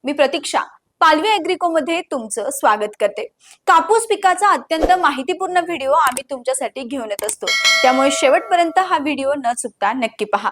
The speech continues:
सुरुवात करूया आपल्या मूळ विषयाची. आंतरराष्ट्रीय बाजारपेठेत प्रचंड स्पर्धा आणि अमेरिकेकडून लावण्यात आलेल्या उच्च शुल्कामुळे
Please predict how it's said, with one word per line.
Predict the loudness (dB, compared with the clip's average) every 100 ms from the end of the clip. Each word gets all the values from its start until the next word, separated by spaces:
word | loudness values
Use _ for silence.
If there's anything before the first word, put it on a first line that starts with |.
| -8 _ -20 -16
सुरुवात | 0 4 6 4 2
करूया | 2 4
आपल्या | 2 2 0 0
मूळ | -2 -8
विषयाची. | -10 -6 -2 0 -2 -6 -14 _ _ _
आंतरराष्ट्रीय | 2 4 4 4 4 2
बाजारपेठेत | 4 4 4 2 -2 -4 -4 0
प्रचंड | 2 2 2 2
स्पर्धा | 2 4 2 2 -2 -2 -4
आणि | -4 -4
अमेरिकेकडून | -4 0 0 -2 -6 -4 0
लावण्यात | 2 2 0 -4 -4
आलेल्या | -4 -2 -2 -2 -6
उच्च | -8 0 0
शुल्कामुळे | 0 0 2 2 0